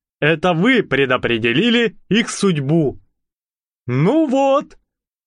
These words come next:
вы меня уже в работорговцы записали», подмигнул профессор. «Право,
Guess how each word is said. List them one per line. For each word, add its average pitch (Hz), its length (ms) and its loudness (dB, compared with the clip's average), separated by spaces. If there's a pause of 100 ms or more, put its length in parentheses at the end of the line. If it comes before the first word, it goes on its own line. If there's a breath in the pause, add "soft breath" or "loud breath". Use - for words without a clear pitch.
(160)
вы 190 240 2
меня 262 300 2
уже 247 280 2
в 226 80 -2
работорговцы 220 920 0
записали», 165 840 0 (360)
подмигнул 135 640 0
профессор. 147 800 0 (500)
«Право, 165 560 2